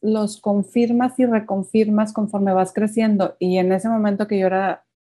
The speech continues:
súper, súper chava, porque ahorita estoy chava, ¿verdad? Pero en ese momento era súper, súper chava. <laughs> Me acuerdo que fue como, "¿Cómo me estás diciendo eso?", ¿no? En, en, obviamente, en un ambiente, eh,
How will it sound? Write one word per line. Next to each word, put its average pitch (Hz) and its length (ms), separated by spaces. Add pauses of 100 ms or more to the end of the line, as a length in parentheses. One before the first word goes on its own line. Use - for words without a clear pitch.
(520)
súper, 214 460
súper - 380
chava, 202 560
porque 175 180
ahorita 175 220
estoy - 240
chava, - 340
¿verdad? 175 240
Pero 170 140
en 175 60
ese 185 100
momento 196 240
era 208 140
súper, 208 380
súper 160 380
chava. 220 480 (280)
<laughs> - 280
Me 214 120
acuerdo 220 340
que 285 100
fue 220 160
como, 240 360
"¿Cómo 214 220
me 254 100
estás 208 280
diciendo 214 420
eso?", 240 280
¿no? 190 340
En, 196 260 (300)
en, 214 220
obviamente, 233 640
en 214 160
un 214 180
ambiente, 220 1080
eh, 170 460